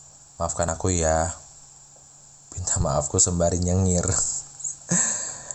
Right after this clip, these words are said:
Berpamitanlah aku dengan Vera dan tetap memberi kecupan kecil pada dahinya dengan harap dalam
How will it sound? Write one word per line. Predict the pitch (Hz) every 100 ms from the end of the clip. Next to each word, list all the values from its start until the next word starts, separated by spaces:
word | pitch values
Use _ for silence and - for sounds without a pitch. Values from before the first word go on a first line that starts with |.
| - -
Berpamitanlah | - - 92 92 87 90 95 107
aku | 98 101
dengan | 95 87
Vera | 87 - 82 80 95 110 117
dan | 104 90
tetap | 87 - 92
memberi | 90 87 90
kecupan | - - 92 - 90
kecil | 95 - - 107
pada | 104 95 90
dahinya | 87 87 92 92 95
dengan | 90 85
harap | 82 85 87 95 -
dalam | 90 87